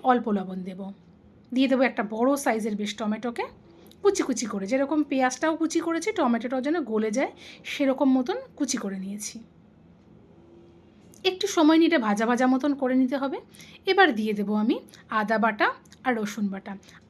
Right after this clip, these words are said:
আদাটা দিয়েছি ছোটো এক চামচ, রসুনটা তার অর্ধেক দিয়েছি। খুব বেশি রসুন দেওয়ার দরকার নেই, এতে খুব বেশি রসুন দিলে ভাল লাগে না। দিয়ে দেবো আমি হলুদ গুঁড়ো, শুকনো লঙ্কার গুঁড়ো, জিরে গুঁড়ো আর ধনে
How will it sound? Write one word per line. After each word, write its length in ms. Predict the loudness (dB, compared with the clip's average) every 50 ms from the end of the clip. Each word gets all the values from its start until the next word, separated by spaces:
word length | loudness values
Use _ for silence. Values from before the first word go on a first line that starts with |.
| 2 2
আদাটা 240 | 4 4 2 2 2 2
দিয়েছি 200 | 2 2 2 0 -4 -4
ছোটো 220 | -4 -6 -2 0 2 2 2
এক 60 | 0 -2 -2
চামচ, 260 | -2 -2 -2 -4 -4 -6 -4
রসুনটা 340 | -4 -4 -2 -2 -2 -2 -2 -4 -4
তার 160 | -6 -6 -4 -6 -8
অর্ধেক 260 | -10 -14 -14 -14 -14 -14 -14
দিয়েছি। 320 | -14 -14 -14 -12 -12 -14 -14 -14 -16 -18 -20 -20 -20 -14 -8
খুব 100 | -6 -4 -2 0
বেশি 160 | 0 0 0 0 0
রসুন 200 | 0 0 0 -2 0 0
দেওয়ার 160 | 0 -2 -2 -2 -4
দরকার 260 | -6 -6 -8 -10 -10 -8
নেই, 100 | -8 -10 -12 -14 -18 -20 -20 -16 -10
এতে 120 | -6 -6 -4 0
খুব 100 | 0 2 4 2
বেশি 180 | 2 2 2 2 2
রসুন 220 | 2 0 0 0 0 0
দিলে 140 | 2 2 0 -2 -2
ভাল 100 | -4 -6 -6 -6
লাগে 180 | -8 -10 -10 -10 -10
না। 60 | -10 -12 -16 -20 -20 -20 -20 -20 -20 -20 -20 -20 -20 -20 -20 _ -18 -6
দিয়ে 200 | 0 2 2 4 4
দেবো 140 | 2 2 2 4 2
আমি 100 | 2 0 0 0
হলুদ 280 | 0 2 2 2 -2 -2
গুঁড়ো, 200 | -6 -4 -4 -4 -4 -6 -10 -20 -20 _ _ -20 -20 -16 -10
শুকনো 280 | -6 -6 -4 -4 -2 0 0
লঙ্কার 300 | 0 0 0 -2 -2 -4 -4 -2
গুঁড়ো, 220 | -2 -2 0 0 -2 -2 -4 -10 _ _ _ -20 _ _ _ _ -20 -20 -20 -20 -20 -20 -20 -20 -20 -16 -10 -6
জিরে 260 | -2 0 2 2 2 2 0
গুঁড়ো 200 | 0 0 0 0 0 -2 -8 -20 -14 -6 -2 -2
আর 60 | -2 -2 -2
ধনে 180 | -6 -4 -4 -2